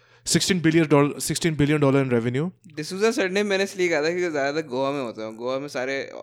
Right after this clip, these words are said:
Speaker 2: almost Portuguese हैं।
Speaker 1: फिर, uh, Micron Technology, और मुझे याद है एक Pepsi के भी, I think, कोई फीमेल सीईओ थी। तो यानी अच्छा खासा पूरी दुनिया में
Speaker 2: Pepsi
Speaker 1: इनका
Speaker 2: के
Speaker 1: influence।
Speaker 2: लॉस मैंने देखे काफी हो रहा है।
Speaker 1: Uh, let's not go। I, I know where you're trying to take this, but let's not take it over there।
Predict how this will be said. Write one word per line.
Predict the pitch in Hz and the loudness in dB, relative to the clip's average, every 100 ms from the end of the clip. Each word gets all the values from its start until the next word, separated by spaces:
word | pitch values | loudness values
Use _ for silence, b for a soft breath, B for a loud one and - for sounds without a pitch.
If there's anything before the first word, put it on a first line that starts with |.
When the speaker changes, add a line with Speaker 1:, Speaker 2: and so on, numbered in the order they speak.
| - | -8
Speaker 2:
almost | 135 143 156 156 | -6 -4 -6 -6
Portuguese | 131 117 120 117 107 | -8 -8 -12 -12 -14
हैं। | 113 _ _ | -16 _ _
Speaker 1:
फिर, | 156 147 143 135 135 131 127 | 4 6 6 6 6 4 4
uh, | 131 | 6
Micron | 156 170 185 175 | 6 8 6 6
Technology, | 170 165 160 160 180 180 - _ _ | 6 6 6 4 2 -2 -16 _ _
और | 139 135 135 135 131 | 2 6 8 8 6
मुझे | 139 147 | 4 6
याद | 156 165 | 6 6
है | |
एक | 156 | 4
Pepsi | 151 - 202 | 2 2 4
के | 185 | 4
भी, | 170 185 | 6 4
I | 165 | 4
think, | 156 170 | 2 0
कोई | 175 165 156 - 117 123 | 2 2 2 -2 -8 -6
फीमेल | 127 - 156 151 156 | -8 -4 0 2 0
सीईओ | 156 147 139 | 0 0 0
थी। | 139 | -2
तो | 139 190 | -4 -4
यानी | 220 | -4
अच्छा | 214 - 175 | -8 -12 -10
खासा | 160 180 | -8 -8
पूरी | 170 160 | -8 -6
दुनिया | 139 139 151 | -6 -6 -4
में | 143 | -4
Speaker 2:
Pepsi | 135 | -2
Speaker 1:
इनका | 165 | -2
Speaker 2:
के | 165 | -2
Speaker 1:
influence। | 160 156 165 | -2 -2 -2
Speaker 2:
लॉस | |
मैंने | 156 151 | -6 -6
देखे | 135 135 | -6 -6
काफी | 131 120 135 | -8 -8 -10
हो | 113 | -12
रहा | - | -14
है। | - _ _ _ _ _ - 135 123 113 110 | -18 _ _ _ _ _ -8 -4 -2 -4 -8
Speaker 1:
Uh, | - _ _ _ - | -16 _ _ _ -6
let's | 151 147 | -6 -2
not | 139 120 | -4 -2
go। | 127 123 | -2 0
I, | 139 | 2
I | 165 180 | 4 6
know | 208 | 6
where | 196 | 8
you're | 190 190 | 8 8
trying | 190 196 | 6 6
to | 196 | 4
take | 185 202 | 2 0
this, | - | 0
but | 170 | 0
let's | 170 - | 0 0
not | 160 151 | -2 0
take | 151 156 | 0 0
it | 156 | 0
over | 156 151 | 0 0
there। | 175 | -2